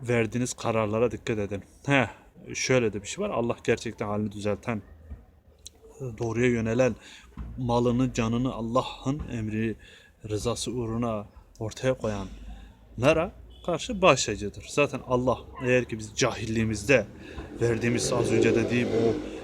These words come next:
yani insanları etkileme, negatif ve pozitif yönde etkileme yönünde o toplananlar kendi amellerimizin belki çok daha ötesinde, e, bir, e,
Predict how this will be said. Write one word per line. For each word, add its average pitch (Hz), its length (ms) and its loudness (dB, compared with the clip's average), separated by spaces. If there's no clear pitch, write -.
yani 110 180 2
insanları 123 640 2
etkileme, 120 800 0
negatif 113 480 -2
ve - 40 -6
pozitif - 460 -6
yönde 98 180 -10
etkileme 110 500 -2
yönünde 110 420 -2
o 110 200 -8
toplananlar 110 800 -2
kendi 120 320 -2
amellerimizin 120 720 -2
belki - 220 -4
çok - 180 -2
daha 110 120 0
ötesinde, 117 580 -4
e, 50 380 -12
bir, 135 380 -4
e, - 120 -12